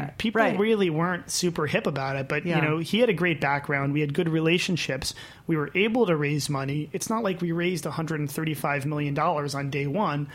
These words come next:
Speaker 1: Right.
Speaker 2: This has been through a lot of hard work and, and through, you know, building this food system and
Speaker 1: Right.
Speaker 2: building this customer base and,
Speaker 1: And
Speaker 2: and
Speaker 1: showing success,
Speaker 2: and showing
Speaker 1: obviously.
Speaker 2: success. In, in many ways, we've had to carve this path, and I think it's easier for companies now, you know,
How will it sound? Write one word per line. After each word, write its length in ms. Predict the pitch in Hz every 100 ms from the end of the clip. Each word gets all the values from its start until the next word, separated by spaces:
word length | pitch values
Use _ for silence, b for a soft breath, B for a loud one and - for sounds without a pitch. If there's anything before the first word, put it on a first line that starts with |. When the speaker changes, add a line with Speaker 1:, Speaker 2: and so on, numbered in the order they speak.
| 180
Speaker 1:
Right. 220 | 180 143
Speaker 2:
This 100 | 202
has 140 | 226
been 380 | - 180 165 160
through 640 | - - 180 165 156 156 -
a 60 | 151
lot 160 | 156
of 100 | 151
hard 280 | - 151 151
work 300 | 147 151 -
and, 220 | 156 143 -
and 160 | 151 135
through, 440 | - 151 143 147 147 B B B
you 80 | 165
know, 120 | 143
building 360 | 139 214 247
this 160 | 151 -
food 260 | - 147 135
system 340 | 151 - 147
and 80 | 147
Speaker 1:
Right. 40 |
Speaker 2:
building 240 | 147 180 170
this 140 | 143
customer 420 | - 151 - 151
base 320 | 135 143 147 170
and, 200 | 156 147 B B
Speaker 1:
And 140 | 190
Speaker 2:
and 80 | 185
Speaker 1:
showing 280 | 202 208 185
success, 480 | - - - - -
Speaker 2:
and 80 | 175
showing 180 | 220 220
Speaker 1:
obviously. 160 | 226
Speaker 2:
success. 360 | - 247 202 -
In, 120 | 165
in 140 | 170 170
many 220 | 190 196
ways, 340 | 165 156 151
we've 200 | 156 143
had 200 | - 160
to 60 | 156
carve 440 | - 160 165 160
this 180 | 147 135
path, 640 | - - 185 147 139 - - B -
and 300 | 160 147 147
I 80 | 156
think 220 | 147 180
it's 200 | 147 - -
easier 400 | 196 196 185 175
for 140 | -
companies 520 | 160 170 156 156 139
now, 420 | 147 202 156 156 151 B B B - -
you 120 | 147
know, 260 | 139 139